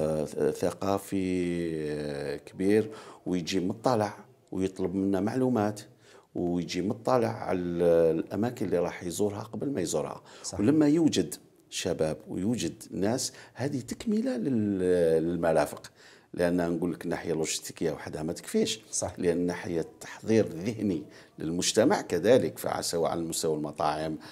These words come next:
Speaker 2: أو على مستوى المفنادق.
Speaker 1: يعني هذه تأتي في إطار تعزيز الخدمات
Speaker 2: تعزيز
Speaker 1: دائمًا.
Speaker 2: الخدمات. لازم نفكر من كل الجوانب باش نحسن هذا ال-، هذا النوع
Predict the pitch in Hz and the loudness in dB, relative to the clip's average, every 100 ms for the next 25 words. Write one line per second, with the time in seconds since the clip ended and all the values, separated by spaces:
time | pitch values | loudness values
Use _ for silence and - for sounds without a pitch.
0 | - - 71 78 78 - 76 76 151 - | -6 -2 -2 -2 -2 -2 -2 -2 -4 -2
1 | 80 160 - 117 127 - - - - - | -2 2 2 2 0 -2 -2 0 0 -2
2 | 127 151 139 101 107 151 127 117 135 120 | 0 6 6 6 2 2 2 2 2 4
3 | 139 160 - 107 - 107 107 82 78 76 | 4 6 6 6 6 4 0 0 0 -2
4 | 69 98 135 160 127 139 156 - 98 98 | -6 0 4 4 4 0 0 -4 -6 -6
5 | 139 - - 131 127 101 90 - 156 123 | -8 -8 -2 0 2 0 0 0 0 2
6 | 104 104 101 95 90 - - - 98 - | 2 2 2 0 -2 -4 -8 -8 -6 -4
7 | 98 98 - - - - 90 107 82 78 | -4 -4 -10 -20 -20 -6 0 0 0 -2
8 | 76 73 73 71 - 92 90 82 87 104 | -2 2 2 0 -4 -6 -6 -6 -2 0
9 | 120 117 | 0 -2